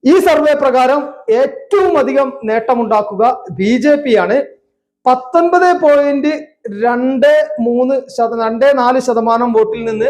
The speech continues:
അവർ വലിയ കുതിപ്പ് ഉണ്ടാക്കുകയും ഇരുപത്തിനാല് ശതമാനത്തിലേക്ക് അവരുടെ വോട്ട് വർദ്ധിപ്പിക്കുകയും ചെയ്യും എന്നാണ് പറയുന്നത്.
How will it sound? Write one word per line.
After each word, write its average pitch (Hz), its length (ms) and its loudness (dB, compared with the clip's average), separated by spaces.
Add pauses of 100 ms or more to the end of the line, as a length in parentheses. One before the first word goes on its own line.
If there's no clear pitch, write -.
(100)
അവർ 214 240 2 (720)
വലിയ 311 440 4
കുതിപ്പ് 302 520 -2 (260)
ഉണ്ടാക്കുകയും 247 680 0 (240)
ഇരുപത്തിനാല് 339 840 2
ശതമാനത്തിലേക്ക് 240 760 0
അവരുടെ 220 300 0
വോട്ട് 202 340 2
വർദ്ധിപ്പിക്കുകയും 208 800 -2
ചെയ്യും 208 300 -10
എന്നാണ് 202 220 -2
പറയുന്നത്. 196 600 0